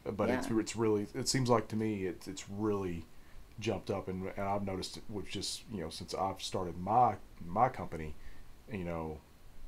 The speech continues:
Speaker 1: it, it's re-, it, I have more women private students, and I typically have more women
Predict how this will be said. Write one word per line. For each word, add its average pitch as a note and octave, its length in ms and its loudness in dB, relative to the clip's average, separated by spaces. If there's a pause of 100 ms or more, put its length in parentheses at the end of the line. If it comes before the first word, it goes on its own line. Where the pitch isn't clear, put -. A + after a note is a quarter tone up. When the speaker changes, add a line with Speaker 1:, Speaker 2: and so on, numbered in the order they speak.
(320)
Speaker 1:
it, G2 220 0
it's - 400 -4
re-, F#2+ 300 -2
it, F#2 160 -4 (160)
I G#2+ 80 4
have G#2+ 180 4
more A2+ 600 6 (500)
women A2 340 2
private G2+ 420 0
students, G2+ 380 -4
and F2+ 100 -4
I E2+ 60 -4
typically F#2 380 -6
have F2 140 -4
more G2 200 0
women F#2 460 -2